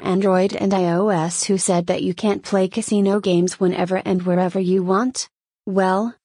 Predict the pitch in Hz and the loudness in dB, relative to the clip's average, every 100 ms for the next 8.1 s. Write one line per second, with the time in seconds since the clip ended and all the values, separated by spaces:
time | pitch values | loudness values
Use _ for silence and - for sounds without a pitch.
0 | _ 196 175 202 214 - 190 185 214 220 | _ -4 0 0 0 0 0 0 -4 -4
1 | - 208 190 175 175 - 175 170 202 190 | -2 0 2 2 0 0 -2 -2 -4 -2
2 | 185 160 160 - _ _ _ 202 220 214 | -2 -4 -10 -12 _ _ _ 0 2 2
3 | 196 214 247 208 180 190 196 - - 196 | 2 2 2 2 0 0 -2 -4 -2 0
4 | 196 208 - 185 185 180 - 185 185 214 | 0 -2 0 2 2 -2 0 0 0 -2
5 | 226 220 214 208 220 - 196 170 - - | -4 -2 0 2 0 -2 -2 -2 -4 -2
6 | 190 - 202 185 196 - 185 - 190 196 | -2 0 0 -2 -4 -8 -6 -4 -2 -4
7 | - - 180 170 190 175 180 170 - 156 | -4 0 0 0 -4 -2 -4 -2 -2 -2